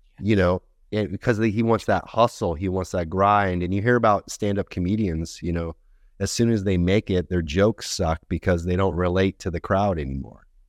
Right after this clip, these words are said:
So it's like this, you, you do have to have this thought experiment of, like, what would you do if you had to start over with ten thousand dollars?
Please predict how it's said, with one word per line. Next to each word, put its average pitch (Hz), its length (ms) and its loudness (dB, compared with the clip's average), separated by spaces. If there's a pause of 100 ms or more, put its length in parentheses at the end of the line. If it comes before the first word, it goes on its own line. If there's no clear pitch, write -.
(520)
So 92 220 0
it's 85 160 -4
like 82 220 -2
this, 85 320 -10 (540)
you, 151 260 0 (120)
you 131 160 2
do 147 260 2
have 139 240 2
to 98 100 0
have 104 200 4
this 98 200 -4
thought 101 280 2
experiment 82 600 -2
of, 78 100 -4
like, 80 140 -2
what 139 200 2
would 180 120 2
you 226 100 4
do 247 160 2
if - 100 -4
you 104 60 2
had 85 80 2
to 78 60 -4
start 76 260 -4
over 71 160 -6
with 69 100 -14
ten 71 200 -6
thousand 62 260 -20
dollars? - 140 -20